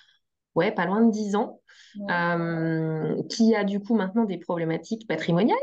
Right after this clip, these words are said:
Speaker 1: <laughs> euh, qui a de l'argent à placer, qui a des projets de création d'entreprise et compagnie. Donc, elle m'a sollicité dans le cadre pro.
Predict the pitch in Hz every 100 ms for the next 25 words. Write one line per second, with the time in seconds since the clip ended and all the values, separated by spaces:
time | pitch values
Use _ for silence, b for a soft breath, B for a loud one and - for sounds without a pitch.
0 | - 233 - 262 247 - - - 180 180
1 | 175 175 180 208 185 175 170 170 165 180
2 | 180 285 277 240 190 175 - 185 180 -
3 | 160 160 170 160 160 - 208 151 147 -
4 | 254 330 202 208 170 165 - 139 - 330
5 | 302 240 285 240 233 - 190 214